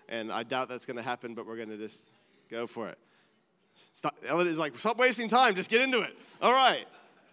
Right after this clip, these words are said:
What's stopping you from advancing the kingdom? Number one, intimacy with the Lord. Are you investing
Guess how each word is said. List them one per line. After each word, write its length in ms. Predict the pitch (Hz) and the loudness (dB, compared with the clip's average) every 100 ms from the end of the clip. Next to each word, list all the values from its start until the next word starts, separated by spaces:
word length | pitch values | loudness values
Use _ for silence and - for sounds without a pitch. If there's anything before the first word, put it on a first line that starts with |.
| _ _ _ | _ _ _
What's 220 | - 247 | -4 -4
stopping 400 | - 262 269 262 | 2 4 4 2
you 120 | 240 220 | 0 4
from 120 | 240 | 4
advancing 380 | 220 220 214 220 | 4 2 2 -2
the 80 | |
kingdom? 400 | 214 233 220 131 113 _ _ | -2 -2 -2 -4 -6 _ _
Number 260 | 180 220 220 | 0 4 8
one, 400 | 220 226 151 117 - _ _ _ _ 202 | 10 10 8 2 -14 _ _ _ _ 0
intimacy 520 | 208 220 214 - 190 | 2 2 2 2 0
with 140 | 190 | 0
the 80 | 196 | 0
Lord. 300 | 190 190 123 - _ _ _ _ _ _ _ _ _ _ _ _ _ _ _ _ _ _ _ _ _ _ _ _ _ _ | 0 0 -4 -10 _ _ _ _ _ _ _ _ _ _ _ _ _ _ _ _ _ _ _ _ _ _ _ _ _ _
Are 100 | 185 | 0
you 180 | 240 240 | 2 2
investing 880 | 208 160 247 233 - 196 190 220 | 0 0 2 2 2 4 4 2